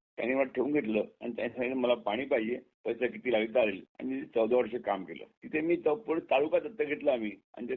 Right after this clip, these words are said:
तालुक्यामध्ये सत्तर गावामध्ये दोनशे पंचावन्न बंधारे बांधले आणि हेच पद्धतीने अगदी नाल्याच्या उगमापासून तर मोठ्या नाला रस्त्यापर्यंत तो नाला आम्ही ते शंभर फूट रुंद केला आणि वीस फूट, पंचवीस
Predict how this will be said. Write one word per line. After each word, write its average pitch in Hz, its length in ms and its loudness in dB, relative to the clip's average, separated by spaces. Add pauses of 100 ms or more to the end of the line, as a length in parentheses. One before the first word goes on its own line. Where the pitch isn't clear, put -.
(100)
तालुक्यामध्ये 143 720 0
सत्तर - 580 -2
गावामध्ये 139 480 0
दोनशे 123 260 -4
पंचावन्न 110 480 -2
बंधारे 104 300 2
बांधले 92 360 -6 (280)
आणि 139 280 0
हेच 175 360 0
पद्धतीने 110 460 -2
अगदी 135 180 -8
नाल्याच्या 135 440 2
उगमापासून 131 560 2
तर 147 240 -2
मोठ्या 127 300 0
नाला 123 420 2
रस्त्यापर्यंत 110 500 -2 (120)
तो - 280 -8
नाला 120 260 2
आम्ही 127 300 0
ते - 320 -8 (160)
शंभर 139 280 0
फूट 170 160 -2
रुंद 135 200 0
केला 113 320 0 (100)
आणि 120 220 -4
वीस 127 240 -2 (140)
फूट, 135 140 -2 (180)
पंचवीस 113 260 -4